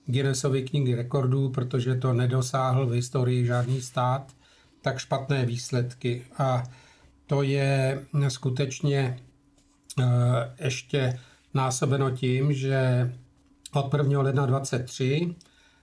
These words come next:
by měly klesnout ceny energií a začínaly klesat. Ale v Č R se dále zvyšovaly a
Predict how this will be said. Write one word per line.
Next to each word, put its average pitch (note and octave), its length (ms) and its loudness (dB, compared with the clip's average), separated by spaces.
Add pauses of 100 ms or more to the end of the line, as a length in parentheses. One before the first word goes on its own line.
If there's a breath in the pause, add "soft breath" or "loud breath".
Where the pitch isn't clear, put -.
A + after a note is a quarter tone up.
(160 soft breath)
by C#3 580 -2
měly C#3 680 0
klesnout C3+ 680 0
ceny B2+ 360 0
energií C3 500 0
a C3 60 0
začínaly B2+ 580 0
klesat. C3+ 760 -2 (800 soft breath)
Ale C3 420 0 (160)
v - 160 -20
Č - 160 -2
R D#3 420 0 (160)
se - 220 -2
dále C#3 540 0
zvyšovaly B2+ 800 -2 (1040 soft breath)
a C3 140 0